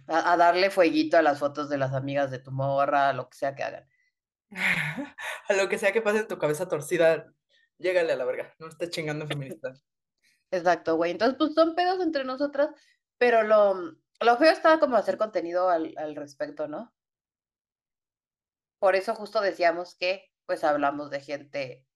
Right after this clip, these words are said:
Speaker 1: famosa, que hablemos o no hablemos nosotras de ellas, no es relevante porque no somos nadie,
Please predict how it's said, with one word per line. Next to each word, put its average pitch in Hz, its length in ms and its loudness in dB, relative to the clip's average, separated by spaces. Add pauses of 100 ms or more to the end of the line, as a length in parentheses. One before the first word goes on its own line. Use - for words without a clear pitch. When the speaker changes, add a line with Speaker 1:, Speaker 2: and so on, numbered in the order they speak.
(160)
Speaker 1:
famosa, 240 520 0
que 165 100 0
hablemos 196 480 0
o 180 140 0
no 180 120 -2
hablemos 202 400 0
nosotras 196 640 -2
de 208 200 -2
ellas, 226 380 -4 (680)
no 190 420 6
es 196 120 6
relevante 233 720 6
porque 190 280 2
no 175 100 2
somos 190 320 0
nadie, 269 460 4